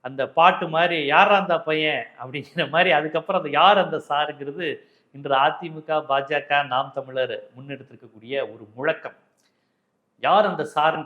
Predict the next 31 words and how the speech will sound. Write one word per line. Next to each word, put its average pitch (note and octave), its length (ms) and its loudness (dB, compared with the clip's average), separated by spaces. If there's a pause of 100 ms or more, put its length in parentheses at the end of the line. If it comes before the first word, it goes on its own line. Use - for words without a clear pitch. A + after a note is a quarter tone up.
கேளுங்க, B2 280 -6
யார் D#3+ 300 2
அந்த C#3+ 240 -8
சாருன்னு C3+ 360 -2
கேளுங்க." A2+ 280 -10 (540)
அந்த A#2 200 -10
சார் G3+ 380 4
அந்த E3 280 -4
திமுக F3 300 -8
அரசு C3 380 -4
காப்பாத்துது. C3+ 640 -4
அந்த A2+ 200 -16
தப்பு C#3 240 -8
செஞ்ச D#3+ 260 -8
ஞானசேகரனுக்கும் D#3 840 -6
சாருக்கும் D#3+ 340 -2
உள்ள C3+ 120 -8
தொடர்பு, B2+ 440 -10 (320)
சாருக்கும் F#3 500 4
திமுக F3+ 260 -8
அதிகாரத்துக்கும் D#3+ 600 -2
உள்ள C#3 140 -10
தொடர்பு, B2+ 460 -12
யார் F#3+ 260 8
அந்த E3+ 220 0
சார்? D3 380 0
இதுக்கு F3+ 320 -12
கடைசி G#3 300 0
வரையும் G#3+ 220 -4
பதில் E3+ 200 -4
இல்லையே C#3+ 520 -4